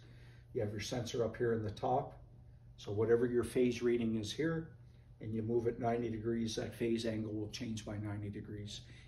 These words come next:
If it stays steady, then it's in balance. Misalignment happens at a phase of a hundred and eighty degrees. So misalignment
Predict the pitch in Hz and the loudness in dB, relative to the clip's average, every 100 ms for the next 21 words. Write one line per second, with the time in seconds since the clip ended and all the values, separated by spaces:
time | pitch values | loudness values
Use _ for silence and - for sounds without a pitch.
0 | - 113 110 - - 127 127 - - 113 | -6 -2 -2 0 4 6 6 2 2 2
1 | 139 185 - - - - 117 117 - 120 | 2 -2 -12 -18 -14 -6 -4 -4 -2 0
2 | 135 160 175 87 - - - - - - | 2 2 0 -4 -8 -8 -10 -18 -18 -8
3 | - 175 214 175 135 175 240 185 113 - | 4 6 6 2 4 4 2 0 -2 -6
4 | - 147 143 - 131 143 - - - 120 | -8 -4 -2 2 2 2 -2 -10 -6 -2
5 | 123 - - 120 123 123 - 110 127 170 | -2 -2 2 4 6 4 -2 -4 -4 0
6 | 131 135 - 127 - 143 165 165 113 113 | 0 0 -4 -8 -4 0 2 2 -2 -4
7 | 113 90 - - - - - 120 113 139 | -4 -6 -10 -12 -14 -14 -4 2 4 4
8 | - 123 127 139 139 | 2 6 8 8 4